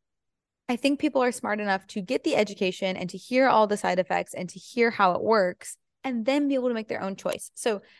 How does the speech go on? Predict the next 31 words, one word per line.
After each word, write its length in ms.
how 240
birth 220
control 300
actually 400
works 380
is 160
it 260
shuts 360
down 320
your 240
menstrual 440
cycle. 440
So 160
that 200
means 300
it 140
disrupts 400
the 80
communication 580
from 160
your 120
brain 320
to 100
your 160
ovaries. 680
And 140
so 80
you're 200
not 400
actually 500
cycling, 680